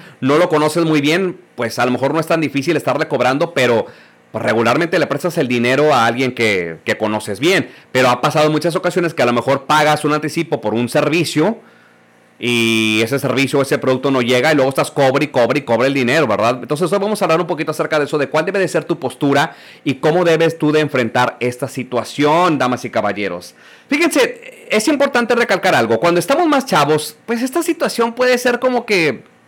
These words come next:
en términos coloquiales, más X la situación porque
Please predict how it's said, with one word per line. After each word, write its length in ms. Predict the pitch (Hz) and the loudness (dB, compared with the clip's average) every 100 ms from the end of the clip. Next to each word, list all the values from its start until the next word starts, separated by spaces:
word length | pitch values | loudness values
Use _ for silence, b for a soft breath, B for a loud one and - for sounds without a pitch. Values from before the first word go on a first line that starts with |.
| _ | _
en 100 | - | -6
términos 320 | 240 240 240 - | -4 -2 -2 0
coloquiales, 640 | 131 120 139 123 131 127 | 2 2 2 2 2 0
más 240 | 139 135 - | -2 -2 -4
X 720 | 123 - 147 190 - - - B B B B - | -6 -4 -4 -4 -6 -12 -18 B B B B -2
la 100 | 233 | 0
situación 520 | 269 254 247 233 226 | 2 0 2 2 2
porque 420 | 247 233 220 180 | 0 2 2 0